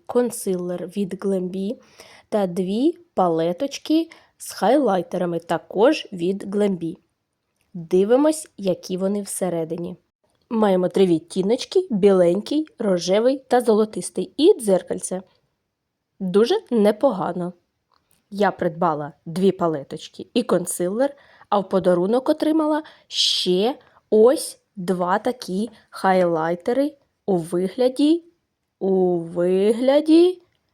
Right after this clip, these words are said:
квіточки. Вона дуже естетична, дуже гарно переливається. Ось так виглядає. Дуже гарно прям.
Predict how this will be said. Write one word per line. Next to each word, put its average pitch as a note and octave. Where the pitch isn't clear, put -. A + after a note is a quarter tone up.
квіточки. F#3+
Вона G#3+
дуже F3+
естетична, F#3
дуже G#3
гарно F#3
переливається. G#3+
Ось A3+
так A3+
виглядає. E3
Дуже G#3+
гарно F3
прям. E3+